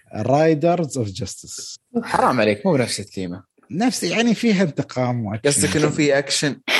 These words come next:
Speaker 1: أيوة، أنا هلا
Speaker 2: وخ-،
Speaker 1: ماشي فيه يعني.
Speaker 2: عادي تخليني المايك الحين بذكر.
Speaker 1: زين، أنا بس بقول لك، آه، أنا أصلًا بقول لك كيف وصل Nobody لهالتصنيف. Nobody
Speaker 2: تمام.
Speaker 1: للأمانة منو صوت له؟ عندك علي صوت له، حطه في المركز الثامن.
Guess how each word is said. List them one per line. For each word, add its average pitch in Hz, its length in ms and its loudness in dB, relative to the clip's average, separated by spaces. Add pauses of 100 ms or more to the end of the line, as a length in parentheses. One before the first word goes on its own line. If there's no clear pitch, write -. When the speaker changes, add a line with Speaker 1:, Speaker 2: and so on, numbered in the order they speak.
(140)
Speaker 1:
أيوة، 220 460 2 (320)
أنا 175 240 4
هلا 190 120 4
Speaker 2:
وخ-، 160 80 2
Speaker 1:
ماشي 151 220 0
فيه 117 160 2
يعني. 92 240 -4 (100)
Speaker 2:
عادي 143 280 2
تخليني 123 600 0 (200)
المايك 113 340 2
الحين 139 200 -4
بذكر. - 500 -4
Speaker 1:
زين، 123 240 4
أنا 151 160 4
بس 156 180 2
بقول 139 280 4
لك، 135 220 0
آه، 101 340 -4 (260)
أنا 123 240 2
أصلًا 131 220 4
بقول 123 220 4
لك 110 460 0
كيف - 300 0
وصل 127 220 2
Nobody 104 560 2
لهالتصنيف. 82 600 -8 (260)
Nobody 156 400 0
Speaker 2:
تمام. 160 140 0
Speaker 1:
للأمانة 151 1040 2
منو 139 240 2
صوت 127 440 -2
له؟ 127 120 0
عندك 123 580 0
علي 127 240 4
صوت 110 420 0
له، 127 100 0
حطه 104 400 -6
في - 80 -10
المركز 95 420 0
الثامن. 117 480 2